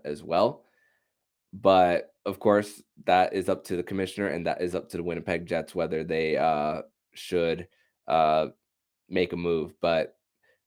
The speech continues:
this, uh, the, the Winnipeg Jets, uh, they, they, they are known to have a very patient ownership group with their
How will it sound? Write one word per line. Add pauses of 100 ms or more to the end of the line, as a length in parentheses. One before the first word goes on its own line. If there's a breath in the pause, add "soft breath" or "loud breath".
(140)
this,
uh, (600)
the,
the
Winnipeg
Jets,
uh, (480)
they, (1080)
they, (420)
they
are
known (120)
to
have
a
very
patient
ownership
group
with
their